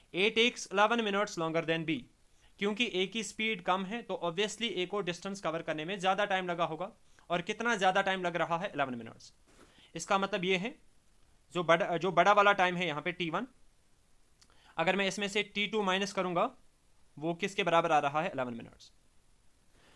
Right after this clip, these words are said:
हमें इतना पता है, speed is equal to distance divided by time। अगर मैं इसको टाइम के लिए सॉल्व करूँगा, टाइम किसके बराबर आता है? Distance divided by speed। तो टी वन के बदले यहाँ पे मैं क्या लिख सकता हूँ?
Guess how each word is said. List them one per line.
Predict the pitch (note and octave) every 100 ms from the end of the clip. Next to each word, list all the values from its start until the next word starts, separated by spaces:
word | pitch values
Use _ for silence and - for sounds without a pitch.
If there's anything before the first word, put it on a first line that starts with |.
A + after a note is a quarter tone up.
| - -
हमें | F3 G3+
इतना | G3+ A3
पता | A3+ G#3 G3
है, | G3 G#3+
speed | - - G#3 A3
is | G3+ G#3
equal | G#3 G#3
to | G3+ G#3+ D3+ C#3+
distance | F3+ - G#3 G#3+ F3+
divided | F3+ F3 E3+
by | E3+ E3+
time। | D3+ D3+ A#3 - _ _ _ - - - -
अगर | D3+ E3
मैं | F#3+
इसको | F#3+ G#3+
टाइम | F#3+ F#3+ G#3
के | G#3+
लिए | G#3+
सॉल्व | G3+ F#3+ F#3
करूँगा, | F3 E3+
टाइम | G3+ F3+ F#3
किसके | G3 G3+
बराबर | F#3+ F#3 F3+
आता | E3+ F3
है? | F3+ E3
Distance | D#3+ F3+ F3+ D3
divided | C#3 C#3 C3+
by | D#3
speed। | - A#2 - - - _ - - - - - -
तो | G3
टी | G3 A3 A3
वन | A#3
के | A#3
बदले | G#3+ G#3 A3+
यहाँ | G3 G3
पे | G#3
मैं | G#3+
क्या | G#3
लिख | A3 G#3
सकता | G3+ G3
हूँ? | F#3+